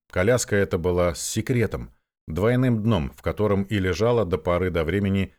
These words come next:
заветная Костина папочка. "Лёша,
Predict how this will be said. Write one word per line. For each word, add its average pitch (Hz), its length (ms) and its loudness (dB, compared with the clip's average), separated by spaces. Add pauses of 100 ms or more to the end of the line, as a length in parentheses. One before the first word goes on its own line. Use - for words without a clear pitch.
(120)
заветная 95 760 0
Костина 76 540 -6 (100)
папочка. - 540 -8 (1400)
"Лёша, 117 500 0